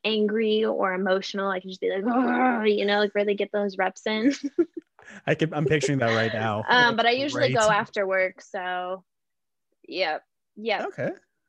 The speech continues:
Speaker 1: It's,
Speaker 2: Okay.
Speaker 1: it's effective. I mean, sweating it out works for me. And when the gym shut down, I felt like I was going insane, which is why I went to, like, T J Maxx or Marshalls, and this was, like, fifteen bucks. And I was like, "Heck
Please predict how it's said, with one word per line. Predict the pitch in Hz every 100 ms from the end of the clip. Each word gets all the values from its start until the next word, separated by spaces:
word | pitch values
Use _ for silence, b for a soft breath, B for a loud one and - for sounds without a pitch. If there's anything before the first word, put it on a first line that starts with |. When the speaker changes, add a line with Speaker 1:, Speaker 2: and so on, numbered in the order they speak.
| _ _ 320
Speaker 1:
It's, | 440
Speaker 2:
Okay. | 302 302
Speaker 1:
it's | 220
effective. | 247 240 254 - 214 185
I | 175
mean, | 196 208 202 208
sweating | - 233 214 233 226
it | 196
out | 196 214 -
works | 196 208 - -
for | 185
me. | 180 165 165 165 -
And | 170 165 165 165 185 -
when | 190 190 190
the | 185
gym | 185 185 202
shut | 190 -
down, | 175 175 170 165
I | 185
felt | 190 170
like | 185
I | 170
was | 170
going | 170 165
insane, | 165 170 165
which | 160 165
is | 165
why | 160 160
I | 160
went | 165 -
to, | 175
like, | 165
T | - 196
J | 175
Maxx | 170 170 - -
or | 170
Marshalls, | 156 165 165 165
and | 160
this | 165 -
was, | 170 -
like, | 151 - -
fifteen | 226 - 202
bucks. | 175 170 202 185
And | 175
I |
was | 180
like, | 180 - -
"Heck | 214